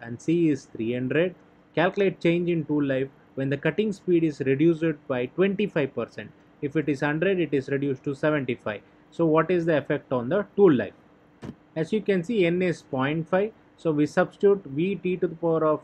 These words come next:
half, or V square root T is equal to three hundred. Okay, and, uh, we know V two is point seven five times of V one because we have reduced the speed by twenty-five percent.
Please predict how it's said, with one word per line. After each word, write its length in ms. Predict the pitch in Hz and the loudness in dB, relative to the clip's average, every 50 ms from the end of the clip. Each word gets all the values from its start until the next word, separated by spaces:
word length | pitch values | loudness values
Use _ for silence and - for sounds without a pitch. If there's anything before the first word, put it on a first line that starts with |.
| - - - - - | -8 -20 -20 -12 -4
half, 240 | 131 135 139 123 113 - | -2 0 0 -2 -2 -4
or 220 | 135 131 131 135 | -4 -4 -4 -4
V 240 | 127 127 151 170 185 | -2 -2 -2 -2 -2
square 320 | 165 - - 160 143 147 147 | -4 -4 -2 0 0 2 2
root 220 | 156 156 147 143 - | 0 0 -2 -2 -2
T 180 | 151 151 147 139 | -2 -2 0 -2
is 140 | 127 127 127 | -4 -6 -8
equal 220 | 123 - 123 113 | -6 -4 -6 -6
to 260 | - 113 110 101 101 - | -6 -8 -10 -10 -10 -10
three 200 | - 123 131 139 | -6 -4 -2 -2
hundred. 360 | 143 139 135 160 180 196 185 - _ _ _ _ _ _ _ _ _ _ _ _ _ _ _ _ - - | -2 -2 -2 0 0 -2 -2 -8 _ _ _ _ _ _ _ _ _ _ _ _ _ _ _ _ -20 -18
Okay, 240 | - - - 170 | -10 -8 -8 -6
and, 400 | 139 151 151 156 160 160 165 156 | -4 -4 -4 -2 -2 -2 -2 0
uh, 240 | 156 156 156 160 160 147 147 147 | 2 2 4 2 2 0 -2 -4
we 240 | 165 185 190 190 190 | -2 0 0 0 0
know 260 | 170 185 196 202 190 | 0 0 0 0 0
V 220 | 165 165 185 190 | 0 0 -2 -2
two 260 | 175 - 190 185 165 151 | 0 2 2 2 2 2
is 220 | 147 147 135 - | 2 0 -2 -4
point 360 | - - 143 151 156 160 151 | -8 -4 -2 -2 0 -2 -2
seven 300 | - 160 151 151 147 143 | -2 -2 -2 -2 -4 -4
five 380 | 135 - 143 139 143 139 139 135 135 - | -4 -2 -2 0 0 -2 -2 -4 -6 -6
times 320 | 139 135 131 131 127 - 143 | -6 -4 -4 -4 -6 -6 -6
of 160 | 131 120 110 113 | -6 -6 -6 -6
V 120 | 117 127 | -6 -4
one 220 | 127 139 139 139 | -4 -4 -4 -4
because 420 | 127 131 127 - - 127 123 117 117 | -4 -6 -6 -4 -4 -4 -4 -4 -6
we 120 | 117 117 | -6 -6
have 160 | 117 117 113 | -6 -4 -4
reduced 400 | 117 120 123 139 147 151 143 135 | -4 -4 -2 -2 -2 -2 -2 -2
the 120 | 143 139 131 | -2 -4 -4
speed 460 | - - - - 131 131 131 131 127 - - | -4 -8 -8 -6 -4 -4 -4 -4 -6 -8 -6
by 320 | 117 113 117 113 113 120 - - _ _ _ _ | -4 -4 -4 -4 -6 -8 -12 -18 _ _ _ _
twenty-five 560 | - 131 135 151 147 170 165 - 165 160 156 - | -4 -4 -2 0 0 -2 0 0 0 0 0 0
percent. 500 | 151 147 147 143 - - 151 147 151 | -2 0 0 -2 -4 -4 -4 -4 -6